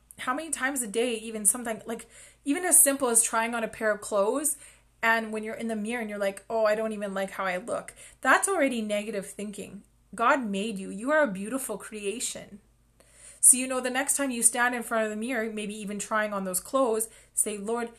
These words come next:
thank you. Thank you for making me the way I am. Thank you for giving me and providing for me for these clothes. Thank you, Lord, for," um, just, you know, change that thought that you're,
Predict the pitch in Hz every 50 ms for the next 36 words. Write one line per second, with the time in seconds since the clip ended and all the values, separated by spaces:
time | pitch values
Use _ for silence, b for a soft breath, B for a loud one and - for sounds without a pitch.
0 | B B B - - - 233 233 240 240 - - - - - - - - - -
1 | 247 262 285 277 - 285 285 277 - 233 226 214 208 196 202 202 202 - 208 196
2 | 190 185 185 185 185 185 185 190 190 185 190 - 190 190 196 - - - - -
3 | - 196 B B B B B B - 233 226 233 247 233 247 247 254 233 - -
4 | 233 233 196 196 240 269 269 302 294 254 214 202 196 196 196 - - - _ _
5 | _ _ _ - 226 214 220 220 226 226 214 233 233 277 320 330 302 254 - -
6 | 208 208 196 190 190 196 - 220 233 226 220 214 220 - - - 277 370 285 208
7 | - - - B B B B B B - 254 269 294 277 - 285 269 233 220 226
8 | 233 233 233 226 233 - - 240 226 220 220 214 214 208 202 208 B B B B
9 | B B - 208 208 208 208 196 196 196 - - _ _ _ _ _ _ _ _
10 | _ _ _ _ _ _ _ _ _ _ - - - - - - - 302 302 277
11 | - - - 277 269 269 269 262 233 - - - 285 311 311 330 330 277 - -
12 | 254 254 240 - - - _ _ - - - - 269 269 269 254 190 175 - -
13 | - B B B B B - 247 240 247 240 269 254 254 254 254